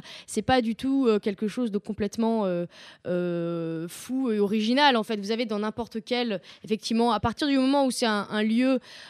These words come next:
euh, mixte, on a une reproduction, voilà, de la domination masculine,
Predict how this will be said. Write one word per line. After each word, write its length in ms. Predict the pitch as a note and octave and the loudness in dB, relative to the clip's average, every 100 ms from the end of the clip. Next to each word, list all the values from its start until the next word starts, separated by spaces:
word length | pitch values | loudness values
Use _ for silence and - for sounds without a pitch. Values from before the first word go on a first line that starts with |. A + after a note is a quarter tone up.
| - | -8
euh, 540 | F#3+ G3 G3 G3 F#3+ F#3+ | 0 2 4 2 2 2
mixte, 460 | G#3+ D4+ E4 - | 2 2 0 -6
on 140 | A3+ A3 | -2 4
a 180 | B3+ C#4+ | 4 6
une 140 | B3 | 4
reproduction, 920 | A#3 - A3+ G3 G3+ - A#3 A#3+ C#4 | 2 0 -2 -2 -6 -6 -2 0 0
voilà, 320 | G3+ F3+ A#3+ | 0 2 0
de 140 | G#3 A3+ | 2 2
la 100 | G#3 | 2
domination 680 | G3+ G3+ G3 - A#3+ B3 A3 | 0 0 0 -2 -2 0 2
masculine, 800 | G3 - - F3+ B3+ C4+ G#3+ | 0 -2 -6 0 2 2 0